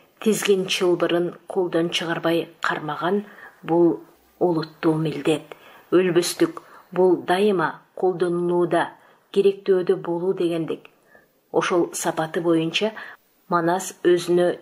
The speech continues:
теңдештерди билет болду бекен? Кубулмалуулугу, адамдардын түпкү таламына ылайыкташтырылып, миң жылдап кызмат кылгандыгы,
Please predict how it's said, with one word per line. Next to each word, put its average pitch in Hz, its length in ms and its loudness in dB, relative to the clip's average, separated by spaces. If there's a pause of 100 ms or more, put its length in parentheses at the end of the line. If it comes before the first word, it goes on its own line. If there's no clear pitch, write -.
теңдештерди 170 960 0
билет 160 340 -2
болду 175 300 0
бекен? 214 300 2 (500)
Кубулмалуулугу, 180 1120 2 (340)
адамдардын 180 720 -2 (180)
түпкү - 540 0 (420)
таламына 165 540 -2 (100)
ылайыкташтырылып, 165 920 -4 (340)
миң 208 240 4
жылдап 185 400 0
кызмат 170 320 -6
кылгандыгы, 165 680 -2